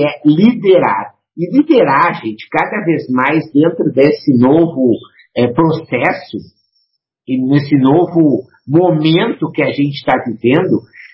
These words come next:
liderar é gerir as emoções da equipe, né? É você conseguir realmente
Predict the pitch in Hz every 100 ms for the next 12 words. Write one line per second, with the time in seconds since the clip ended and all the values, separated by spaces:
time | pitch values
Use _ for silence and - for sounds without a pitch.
0 | - 135 220 247 226 165 127 151 165 -
1 | - _ 147 165 - - - 160 190 156
2 | 175 214 208 165 143 170 196 208 196 -
3 | - 170 196 196 185 147 135 131 - -
4 | - - _ _ - 120 160 156 151 185
5 | 180 185 175 139 147 190 190 147 - -
6 | 190 180 156 185 202 - 147 123